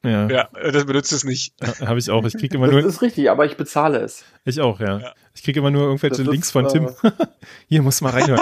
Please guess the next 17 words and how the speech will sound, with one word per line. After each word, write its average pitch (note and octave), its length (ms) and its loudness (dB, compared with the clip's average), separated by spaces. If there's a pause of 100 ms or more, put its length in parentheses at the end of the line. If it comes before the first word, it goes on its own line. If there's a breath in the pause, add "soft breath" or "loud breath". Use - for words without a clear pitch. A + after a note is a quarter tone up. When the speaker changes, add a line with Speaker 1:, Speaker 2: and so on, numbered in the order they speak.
(140)
Speaker 2:
<laughs> A3+ 160 -12
Speaker 1:
Oder B2+ 120 4
musst D3+ 160 2
du E3+ 40 -2
mal C#3 100 0
lesen. C#3+ 320 0 (140 loud breath)
Ist - 100 -16
ganz E3 220 -2
toll.“ C#3 320 4
Und A2 80 -4
dann A#2 100 0
frage C3 200 0
ich C#3 60 -2
immer, B2 280 0 (240)
„Ich - 100 -18
hab G2+ 80 -6
Podcasts.“ F#2+ 500 -4